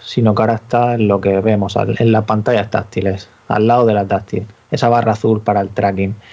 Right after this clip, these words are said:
Entonces, pues esto nos hace pensar que puede ser que, que PlayStation apueste por el Inside Out,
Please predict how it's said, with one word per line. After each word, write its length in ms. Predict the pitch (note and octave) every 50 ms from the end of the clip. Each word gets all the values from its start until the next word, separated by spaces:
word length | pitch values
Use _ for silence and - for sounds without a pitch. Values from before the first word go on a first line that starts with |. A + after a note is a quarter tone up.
| - - - - _ _
Entonces, 380 | - A2+ A2 C3+ - - C#3 C3+ - -
pues 200 | - A#2 A2 -
esto 200 | A#2 A2+ - C#3
nos 120 | C3+ B2+
hace 120 | - C#3 A#2+
pensar 480 | B2+ B2+ B2 A#2 - B2 B2 B2 - - _ _ _ _
que 140 | - - G#2
puede 260 | G#2+ A2+ A2+ G#2+ G#2+
ser 200 | G#2 - A2 G#2+
que, 520 | - - - G#2+ G#2 G2+ G2+ G2 F#2+ F#2+ F#2+ - - _
que 140 | - A#2 G#2+
PlayStation 600 | B2 A#2+ A2 A#2+ A2+ A#2+ B2 A#2+ A#2 A2 A2 A2 - - - -
apueste 560 | - - A2 A2 - B2 A#2+ A2 - - A2
por 160 | G2+ G#2+ G#2 G#2
el 120 | G2 G#2
Inside 440 | G#2 G2 G2+ - G#2+ G#2 G#2 G#2+ A2
Out, 220 | A2+ A#2+ C3+ D3+